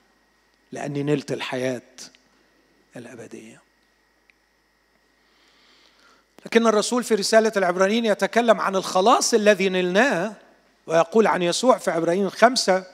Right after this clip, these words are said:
"وإذ كمل بالآلام صار لجميع الذين يطيعونه سبب خلاص"، فالخلاص الذي نلته خلاصا أبديا، نلت خلاصا أبديا.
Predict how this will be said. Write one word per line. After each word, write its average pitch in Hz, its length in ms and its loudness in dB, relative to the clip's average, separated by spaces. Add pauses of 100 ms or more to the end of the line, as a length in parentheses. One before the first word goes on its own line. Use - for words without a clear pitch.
(240)
"وإذ 165 220 -4
كمل 190 400 2
بالآلام 175 560 0
صار 185 340 4
لجميع 170 480 2
الذين 175 380 0
يطيعونه 170 840 4 (160)
سبب 170 420 4
خلاص"، 165 540 4 (840)
فالخلاص 175 520 2
الذي 170 300 4
نلته 170 380 2
خلاصا 160 680 4 (760)
أبديا، 214 600 -10 (1500)
نلت 233 260 -2
خلاصا 202 680 -8
أبديا. 135 500 -10